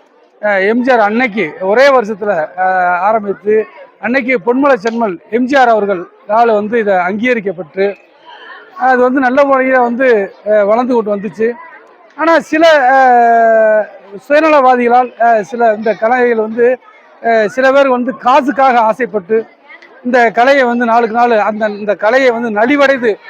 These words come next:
அஹ், செய்து கொண்டு இருக்கிறார்கள். அவர்கள்லாம் வந்து அரசாங்கமானது பார்த்து அவர்கள்லாம் களை எடுக்க வேண்டும்.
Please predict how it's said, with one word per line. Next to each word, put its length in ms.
அஹ், 260
செய்து 300
கொண்டு 180
இருக்கிறார்கள். 500
அவர்கள்லாம் 800
வந்து 260
அரசாங்கமானது 680
பார்த்து 340
அவர்கள்லாம் 320
களை 220
எடுக்க 240
வேண்டும். 320